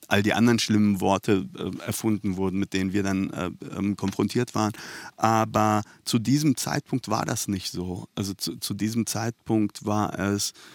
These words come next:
um jetzt auch mal was sehr Positives zu sagen, wir hatten einen Lehrer, der sich, äh, zweimal die Woche, äh, mit mir und zwei anderen Schülern, es waren Spätaussiedler aus Polen, äh,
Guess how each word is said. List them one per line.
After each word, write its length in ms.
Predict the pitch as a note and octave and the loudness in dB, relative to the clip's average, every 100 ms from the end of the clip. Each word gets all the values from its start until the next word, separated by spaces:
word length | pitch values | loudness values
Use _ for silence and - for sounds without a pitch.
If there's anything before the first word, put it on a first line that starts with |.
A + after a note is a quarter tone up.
| - - _ - | -20 -20 _ -2
um 140 | G#2 | 2
jetzt 160 | F#2+ - | 2 0
auch 120 | - | 0
mal 100 | G#2 | 0
was 140 | F2 | 0
sehr 120 | G#2+ F#2+ | -2 -2
Positives 680 | - C3+ A#2+ - G2 F#2+ - | 2 2 0 -4 -4 -4 -4
zu 140 | G2+ | -4
sagen, 360 | F#2 F2+ F2+ F#2 - - - _ - - | -2 -4 -4 -8 -14 -20 -20 _ -14 -4
wir 240 | G2+ G#2 | 2 4
hatten 480 | G2 - A2+ G#2+ G2+ - | 4 4 4 6 4 2
einen 300 | G#2 G#2+ G2+ | 4 4 4
Lehrer, 380 | G2 G#2+ B2+ B2+ | 4 4 2 2
der 260 | G#2+ G#2 | 2 2
sich, 560 | F#2+ G2+ F#2+ - - - | 0 -2 -2 -6 -8 -6
äh, 200 | F2 F#2+ | -4 -4
zweimal 440 | - - F#2+ G#2 G#2+ | -4 0 2 2 2
die 160 | G#2 | 0
Woche, 500 | G2+ - A#2+ A#2 A2+ - | -2 -2 0 0 -2 -6
äh, 140 | - C#2+ - - | -8 -6 -6 -4
mit 440 | A2 G#2 G2+ - | 0 0 0 0
mir 400 | G#2+ G#2+ B2 - | 2 4 4 2
und 200 | G#2 G#2 | 0 0
zwei 360 | - G2 G2+ G2+ | 0 0 2 2
anderen 440 | F#2+ A2 A#2 A2+ | 2 2 2 2
Schülern, 680 | - A#2+ A#2 A#2 A#2 A2+ A2 - G2 | 0 0 0 0 0 0 -2 -6 -8
es 180 | G2 | -6
waren 160 | G2 F#2+ | -4 -4
Spätaussiedler 720 | - F#2+ G2+ G2+ A2+ G2 G2+ | -2 -2 -2 -4 -4 -4 -4
aus 180 | F2+ F#2+ | -2 -4
Polen, 380 | - G2+ A2 A2+ - - - - - | -4 0 2 0 -4 -16 -18 -10 0
äh, 340 | G#2 G2+ | 2 4